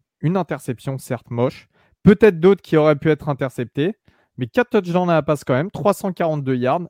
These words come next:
et un touchdown à la course. Travis fait le match qu'il faut.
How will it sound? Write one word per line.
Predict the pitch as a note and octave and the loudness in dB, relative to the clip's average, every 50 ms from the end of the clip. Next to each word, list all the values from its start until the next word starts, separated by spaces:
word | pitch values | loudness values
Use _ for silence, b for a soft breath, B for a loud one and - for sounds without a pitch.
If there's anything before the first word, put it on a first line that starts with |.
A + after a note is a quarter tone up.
| - | -4
et | D3 C#3+ | -2 0
un | D#3 E3 | 0 0
touchdown | - F3 C#3+ - - D3+ D3+ C#3+ | -2 -4 -4 -2 -4 -4 -2 -2
à | C3 | -4
la | A#2 A2+ | -4 -6
course. | - - D#3+ - - b b b b b b b b b _ _ _ _ _ _ _ | -6 -8 -10 -10 -12 b b b b b b b b b _ _ _ _ _ _ _
Travis | - - - D#3+ D3 C#3 D3+ G3 - - - _ _ | -6 0 2 2 2 2 0 -6 -8 -10 -16 _ _
fait | - - E3+ | -2 0 2
le | F3 E3 | 2 2
match | C3 C3+ D3 - | 0 -2 -6 -8
qu'il | - _ - | -14 _ -20
faut. | - - | -20 -20